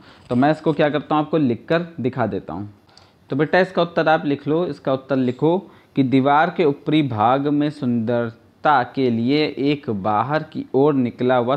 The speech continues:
थोड़ा सा अंश क्या कहलाता है? वो कहलाता है बच्चों कार्निस, ठीक है। क्या कहलाता है? कार्निस कहलाता है, ठीक। चलो आगे देखते हैं क्या दिया गया है। अगला प्रश्न बच्चों क्या है,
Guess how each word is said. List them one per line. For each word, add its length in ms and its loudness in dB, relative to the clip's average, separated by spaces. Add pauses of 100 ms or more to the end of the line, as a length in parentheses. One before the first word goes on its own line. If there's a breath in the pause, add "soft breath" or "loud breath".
थोड़ा 340 -2
सा 180 0 (520 loud breath)
अंश 340 0
क्या 260 -2
कहलाता 460 -2
है? 200 0 (300 loud breath)
वो 80 -6
कहलाता 440 0
है 100 2
बच्चों 400 -4 (640)
कार्निस, 760 0 (280)
ठीक 220 -6
है। 60 -2
क्या 200 -4
कहलाता 440 -2
है? 200 -4 (420 soft breath)
कार्निस 500 0
कहलाता 520 -8
है, 200 -12 (2000 soft breath)
ठीक। 360 0
चलो 220 0
आगे 280 2
देखते 280 -4
हैं 100 -2
क्या 180 -2
दिया 260 -2
गया 260 -4
है। 240 -10 (840 soft breath)
अगला 280 4
प्रश्न 380 0
बच्चों 300 2
क्या 220 2
है, 220 -2